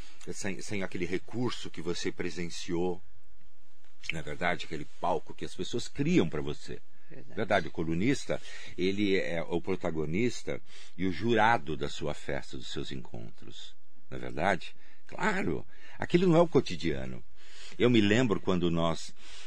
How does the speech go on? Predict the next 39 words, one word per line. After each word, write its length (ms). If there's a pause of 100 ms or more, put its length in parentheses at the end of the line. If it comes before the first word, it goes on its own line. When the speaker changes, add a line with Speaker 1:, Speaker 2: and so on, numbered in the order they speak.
Speaker 1:
ajudamos 440
a 60
fundar 320
o 80
Parvadomos, 920 (260)
ajudamos 600
a, 140 (220)
a 80
manter 580
aquela 280
entidade, 960 (260)
e 120
a 40
gente, 420 (240)
é, 360
é, 40
reuniu 480
e 60
criou 440
uma, 280 (240)
uma, 260
uma 180
grande 420
gama 420
de, 220
de 220
apadrinhamento, 920
que 100
até 200
hoje 280
eu 60
tenho 380
eles 320
com 160
quarenta 500
anos 240
de 80
idade, 380
mas 320